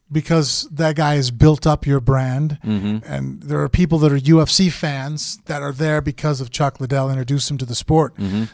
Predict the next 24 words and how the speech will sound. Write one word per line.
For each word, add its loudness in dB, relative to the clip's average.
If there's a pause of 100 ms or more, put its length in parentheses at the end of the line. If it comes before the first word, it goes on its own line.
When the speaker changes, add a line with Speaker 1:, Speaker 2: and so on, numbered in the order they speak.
Speaker 1:
You 2
know, 4
they 4
first 0
were 0
fans -2
of -14
Chuck, -6
and -10
then, -6 (680)
you 4
know, 2
and -2
then 2
as -2
Chuck 0
moved 0
on, 2
they -4
moved -4
on -2
to -10
other -8
fighters. -2